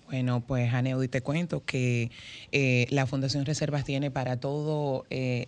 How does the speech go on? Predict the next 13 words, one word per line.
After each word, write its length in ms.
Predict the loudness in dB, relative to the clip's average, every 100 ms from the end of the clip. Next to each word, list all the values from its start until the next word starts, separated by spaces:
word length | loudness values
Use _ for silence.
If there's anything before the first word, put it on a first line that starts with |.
| -2
para 220 | 0 2
toda 180 | 2 0
la 140 | 2 0
zona 360 | 0 0 2
norte 520 | 2 2 2 0 -2 -8 -10 -12 0
este 280 | 0 2
gran 460 | 2 4 4 4 2
evento, 600 | 2 2 4 4 2 -2 -6 -6
eh, 280 | 2 4 2
que 120 | 0
básicamente 580 | 0 2 2 2 4 2
busca 420 | 0 0 0 -2
promover 720 | -2 -2 -2 0 2 2 0